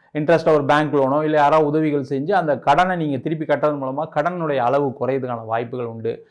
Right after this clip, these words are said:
உங்களுடைய தொழில்ல வளர்ச்சி ஏற்படும், புதிய வாய்ப்புகள் ஏற்படும், அந்த மாதிரி முயற்சிகள்லாம் செய்யலாம். அதே போல திருமணம் ஆகாதவர்களுக்கு இந்த ஒரு அற்புதமான காலம். குரு வந்து பார்த்தீங்கன்னா, ஏழாம் இடத்தை பார்க்கிறார். ஏழாம் இடத்தை பார்க்கும்போது, "திருமணமே ஆகல,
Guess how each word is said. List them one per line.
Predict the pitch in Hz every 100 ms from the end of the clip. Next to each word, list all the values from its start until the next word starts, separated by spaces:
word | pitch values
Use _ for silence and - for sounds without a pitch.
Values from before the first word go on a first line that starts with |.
| _ _ -
உங்களுடைய | 160 165 160 151 -
தொழில்ல | 202 240 247 214 175 196 127
வளர்ச்சி | 143 214 254 - 214
ஏற்படும், | 156 131 - 139 135
புதிய | 202 220 233
வாய்ப்புகள் | 190 151 175 170 156
ஏற்படும், | 135 123
அந்த | 139 160
மாதிரி | 165 156
முயற்சிகள்லாம் | 147 147 151 139 139
செய்யலாம். | 135 123 113 107 - _ _ _
அதே | - 220
போல | 233
திருமணம் | 220 - 240 269 269 247 180
ஆகாதவர்களுக்கு | 151 196 233 233 208 175 156 160
இந்த | 180 151
ஒரு | 135
அற்புதமான | 123 123 147 156 160 156
காலம். | 127 117 107
குரு | 160 202
வந்து | 185 180
பார்த்தீங்கன்னா, | 165 143 175 190 131 147 _ _ _
ஏழாம் | - 117 185 233 240 240
இடத்தை | 208 185 180
பார்க்கிறார். | - - 143 135 120
ஏழாம் | 131 196 233 233
இடத்தை | 202 190
பார்க்கும்போது, | 180 175 175 185 185
"திருமணமே | 180 165 170 170 220
ஆகல, | 196 190 180 165 143 117